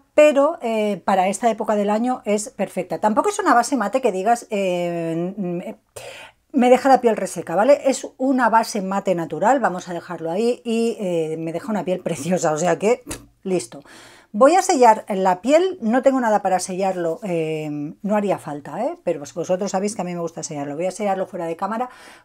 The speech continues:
porque, eh, voy a hacerlo de una manera que lo estoy haciendo últimamente, que os voy a hacer en otro vídeo, así que no lo voy a spoilear yo misma. Vale, y una vez,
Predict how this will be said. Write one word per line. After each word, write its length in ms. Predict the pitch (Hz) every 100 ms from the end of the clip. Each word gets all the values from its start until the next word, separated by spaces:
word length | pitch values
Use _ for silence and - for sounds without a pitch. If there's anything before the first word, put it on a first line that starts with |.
| _
porque, 440 | 220 208 262 254 -
eh, 880 | 190 180 165 160 156 156 151 147 147 147 139 _
voy 140 | 311
a 20 | 311
hacerlo 260 | 254 220
de 60 | 214
una 120 | 202
manera 280 | 190 185 175
que 80 | 180
lo 80 |
estoy 160 | 175 247
haciendo 240 | 214 202
últimamente, 480 | 190 196 202 226 254
que 80 | -
os 80 | 175
voy 120 | 180
a 20 |
hacer 160 | 156 151
en 120 | 151
otro 200 | 147 -
vídeo, 240 | 143 147 143
así 220 | - 208
que 180 | 214 294 _ -
no 160 | 190
lo 100 | 175
voy 100 | 165
a 60 | 165
spoilear 520 | - 160 151 143 143
yo 140 | 139
misma. 320 | 135 123 123 _ - - - 202 _ 294
Vale, 280 | 262 202
y 100 | 185
una 140 | 254 330
vez, 220 | 339 -